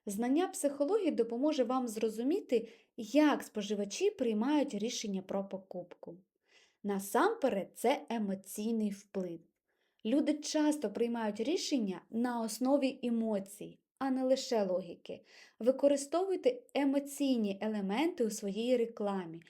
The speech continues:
щоб залучити клієнта. Далі це соціальне підтвердження.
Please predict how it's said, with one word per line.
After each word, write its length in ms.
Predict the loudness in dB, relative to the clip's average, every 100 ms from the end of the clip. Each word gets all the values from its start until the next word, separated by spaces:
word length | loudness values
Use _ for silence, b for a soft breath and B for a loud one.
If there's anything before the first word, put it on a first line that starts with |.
| b
щоб 300 | -6 4 4
залучити 680 | 4 -2 -4 -6 -6 -6 -6
клієнта. 800 | -10 -6 -4 -4 -8 -10 -16 -18 -18 _ _ _ _ b b b b
Далі 480 | 0 2 2 2 2
це 420 | 0 0 2 2 -4
соціальне 720 | -2 -2 -2 -2 -2 -2 -6
підтвердження. 880 | -8 -8 -6 -8 -8 -14 -14 -14